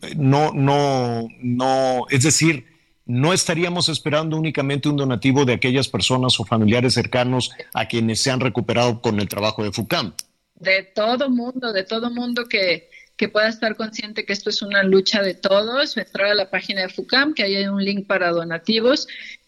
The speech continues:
Speaker 2: Eso es, pues, una ayuda muy grande. Y la otra ayuda es, por supuesto, pasar este mensaje a todos y a todas que estén conscientes, ¿no?, de que esta enfermedad, si se diagnostica oportunamente, podemos tener muchos, muchos mejores resultados.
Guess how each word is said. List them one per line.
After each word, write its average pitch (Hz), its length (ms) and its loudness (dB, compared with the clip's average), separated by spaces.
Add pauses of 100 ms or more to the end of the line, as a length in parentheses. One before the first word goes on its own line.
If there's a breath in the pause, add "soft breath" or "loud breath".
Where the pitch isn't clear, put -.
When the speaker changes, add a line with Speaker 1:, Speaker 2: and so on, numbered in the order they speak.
(120)
Speaker 2:
Eso 294 320 0
es, 277 240 0
pues, 277 240 -6
una 220 140 -6
ayuda 208 240 -2
muy 202 180 -12
grande. 180 340 -2
Y 170 140 0
la 170 160 2
otra 226 260 0
ayuda 269 380 2
es, 233 260 -2
por 196 220 -6
supuesto, 214 840 0
pasar 196 300 -2
este 214 180 -8
mensaje 190 460 -4
a 190 100 -6
todos 202 500 2
y 202 40 -4
a - 60 -4 (120)
todas 233 380 2
que 196 80 -2
estén 185 260 -8
conscientes, 202 840 0
¿no?, 190 180 -2
de 196 120 0
que 160 220 4
esta 180 180 -2
enfermedad, 185 600 0 (460 loud breath)
si 226 180 4
se 214 160 -2
diagnostica 196 640 -4
oportunamente, 214 1080 0 (160)
podemos 202 440 -2
tener 196 340 0
muchos, 226 460 -2
muchos 214 260 -2
mejores 185 380 2
resultados. 160 720 0